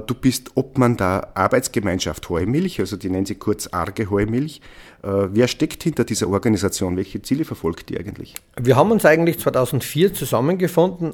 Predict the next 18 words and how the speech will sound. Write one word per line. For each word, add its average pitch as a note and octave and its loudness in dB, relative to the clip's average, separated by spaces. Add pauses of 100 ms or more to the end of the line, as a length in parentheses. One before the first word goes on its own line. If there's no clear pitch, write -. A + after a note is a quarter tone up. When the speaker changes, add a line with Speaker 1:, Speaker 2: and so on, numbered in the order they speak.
(120)
Speaker 2:
alle D3 4
Heumilchbauern A#2+ 2
Österreichs, G3 2
im C#3 0
Wesentlichen D3 0
kann B2+ 0
man B2 2
sagen, B2 0 (340)
aus G#2+ -2
dem A#2+ -2
Alpenbogen F#3 2
Österreichs, E3 2
aus A2 -4
dem G#2+ -6
Westen D#3+ 0
Österreichs, C#3+ 0
Vorarlberg, A#2 -2
Tirol, A#2+ 0